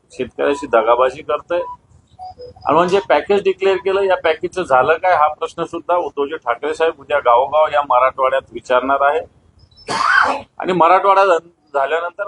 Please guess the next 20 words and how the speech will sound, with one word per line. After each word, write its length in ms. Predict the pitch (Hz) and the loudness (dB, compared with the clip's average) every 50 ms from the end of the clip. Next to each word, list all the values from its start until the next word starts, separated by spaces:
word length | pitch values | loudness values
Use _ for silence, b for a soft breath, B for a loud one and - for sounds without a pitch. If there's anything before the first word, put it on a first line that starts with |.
| 190 | -2
महाराष्ट्रातील 540 | 156 139 139 147 156 156 - 160 165 180 190 | 0 2 2 2 0 -2 -2 -4 -4 -2 -2
अन्य 240 | 170 151 - - - | -4 -4 -6 -8 -10
प्रांतात 380 | - - 151 147 147 - 170 - - | -4 -2 -2 -2 -2 -2 -6 -4 0
माननीय 300 | - 139 139 143 143 139 | 0 0 0 0 -8 -14
उद्धवजी 340 | 135 127 - 135 135 135 139 | -16 -10 -6 -6 -6 -6 -6
ठाकरे 400 | - _ - 202 - - 123 123 | -12 _ -14 -16 -10 -8 -8 -6
साहेब 180 | - 131 123 113 - | -4 -6 -6 -4 -2
जातील. 680 | 123 - - - 139 160 170 165 170 - _ _ _ _ _ _ _ _ _ _ _ _ _ _ _ - | -2 -2 -2 -2 -4 -4 -4 -4 -6 -10 _ _ _ _ _ _ _ _ _ _ _ _ _ _ _ 0
मला 160 | 131 151 175 | 4 4 4
असं 140 | 170 170 165 | 6 4 2
वाटतं, 180 | 160 170 214 | 0 2 0
या 220 | 208 170 165 165 170 | 2 4 4 4 4
माध्यमातून 540 | 165 160 165 160 160 160 156 - 190 185 - - | 4 2 0 0 0 -4 -4 -4 -12 -12 -6 -4
जनजागृती 600 | 165 151 151 147 151 151 151 151 156 151 - 151 | -4 -4 -2 0 0 -2 0 -2 -10 -12 -12 -12
करून 240 | - 147 156 175 180 | -10 -8 -8 -8 -6
सरकारवर 580 | - - 135 123 - - 147 147 151 156 147 | -2 -2 -2 -2 0 0 -2 0 0 -2 -4
दबाव 340 | 135 - 120 113 120 131 147 | -4 -2 -2 0 2 2 0
येऊन 260 | 151 151 165 - 143 | 0 -2 -6 -8 -8
निश्चित 280 | 139 139 - - 170 170 - | -10 -10 -8 -8 -10 -10 -10
शेतकऱ्याच्या 680 | - 127 120 - - 139 139 139 139 135 - 170 175 | -10 -12 -12 -10 -4 -2 0 0 0 0 0 0 0